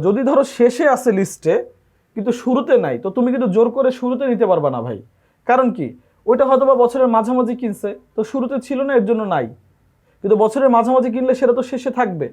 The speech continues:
অবশ্যই রুলস। আর একটা বিষয় হচ্ছে, শুরুতে ছিল, সারা বছরে বিক্রিও করি নাই, কোনো চেঞ্জও আসে নাই, তার মানে অবশ্যই ওটা শেষে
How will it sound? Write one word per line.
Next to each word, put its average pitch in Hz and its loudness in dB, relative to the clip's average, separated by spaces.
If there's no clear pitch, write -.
অবশ্যই 226 -2
রুলস। 151 -2
আর 185 4
একটা 247 4
বিষয় 262 0
হচ্ছে, 254 -4
শুরুতে 285 2
ছিল, 247 0
সারা 220 2
বছরে 262 -2
বিক্রিও 262 -4
করি 214 4
নাই, 147 -2
কোনো 240 4
চেঞ্জও 269 4
আসে 254 -2
নাই, 180 -2
তার 233 2
মানে 262 -4
অবশ্যই 254 -2
ওটা 269 -4
শেষে 262 -4